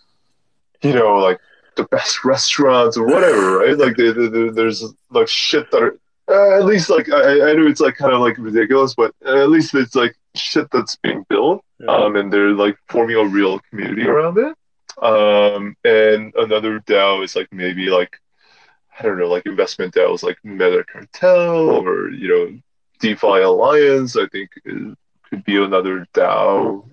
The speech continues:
Speaker 1: you know, um, Flamingo, you know, so that's kinda, like, my understanding of the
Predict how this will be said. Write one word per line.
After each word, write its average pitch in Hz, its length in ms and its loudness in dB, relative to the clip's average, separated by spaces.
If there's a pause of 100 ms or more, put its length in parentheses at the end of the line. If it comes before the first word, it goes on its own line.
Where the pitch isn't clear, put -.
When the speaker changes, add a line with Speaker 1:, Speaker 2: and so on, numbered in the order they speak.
Speaker 1:
you 104 100 -6
know, 92 340 2
um, 87 840 -4 (280)
Flamingo, 107 800 2
you 107 80 -8 (520)
know, 92 120 -2
so - 300 -2 (420)
that's 127 280 -2
kinda, 165 240 2
like, 147 260 2
my 104 380 0
understanding 101 920 -2
of 92 160 -6
the 95 160 -6